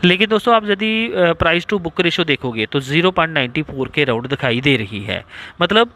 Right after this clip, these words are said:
ये जो स्टॉक है ना, ये अपनी बुक वैल्यू के अराउंड ही ट्रेड कर रहा है, क्योंकि अभी फाइनेंशियल क्लैरिटी नहीं है। ये जो कंपनी है ना, ये लास्ट ईयर एनएमडीसी लिमिटेड से ही जो है वो डीमर्ज होके बनी थी।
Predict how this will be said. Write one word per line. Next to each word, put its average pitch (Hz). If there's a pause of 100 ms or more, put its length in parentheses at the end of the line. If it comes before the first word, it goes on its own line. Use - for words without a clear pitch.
ये 160
जो 196
स्टॉक 139
है 151
ना, 185
ये 151
अपनी 180
बुक 170
वैल्यू 165
के 165
अराउंड 135
ही 139
ट्रेड 123
कर 113
रहा 110
है, 104
क्योंकि 147
अभी 160
फाइनेंशियल 143
क्लैरिटी 139
नहीं 143
है। 165
ये 143
जो 147
कंपनी 123
है 143
ना, 160
ये 139 (380)
लास्ट 139
ईयर 147 (380)
एनएमडीसी 170
लिमिटेड 156
से 160
ही 143
जो 139
है 135
वो 135
डीमर्ज 131
होके 127
बनी 131
थी। 101